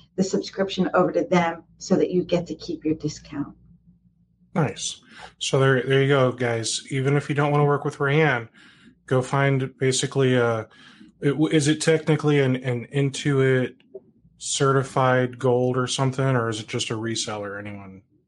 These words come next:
Speaker 1: Um, practically anybody with a QuickBooks Pro Advisor account can be
Speaker 2: Pro
Speaker 1: a
Speaker 2: Advisor.
Speaker 1: reseller. Mm-hmm.
Speaker 2: That's,
Speaker 1: So
Speaker 2: that was the word I was looking for.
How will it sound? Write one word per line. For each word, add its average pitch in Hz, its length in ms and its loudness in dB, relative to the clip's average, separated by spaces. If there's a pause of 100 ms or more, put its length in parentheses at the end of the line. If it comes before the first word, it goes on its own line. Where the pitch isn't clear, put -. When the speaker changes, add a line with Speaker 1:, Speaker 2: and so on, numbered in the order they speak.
(100)
Speaker 1:
Um, 285 340 4 (180)
practically 320 720 0
anybody 262 420 2
with 240 200 0
a 214 280 4
QuickBooks - 460 -6
Pro 220 220 4
Advisor 208 560 0 (140)
account 294 420 -2 (220)
can 226 220 0
be 202 240 2
Speaker 2:
Pro - 100 0
Speaker 1:
a 185 80 0
Speaker 2:
Advisor. 175 200 -4
Speaker 1:
reseller. 156 420 -8 (420)
Mm-hmm. 233 260 -6 (720)
Speaker 2:
That's, 113 180 -8
Speaker 1:
So 208 160 2
Speaker 2:
that 139 160 2
was 135 140 -2
the 143 80 0
word 143 200 2
I 131 80 4
was 120 140 2
looking 123 280 0
for. 117 420 0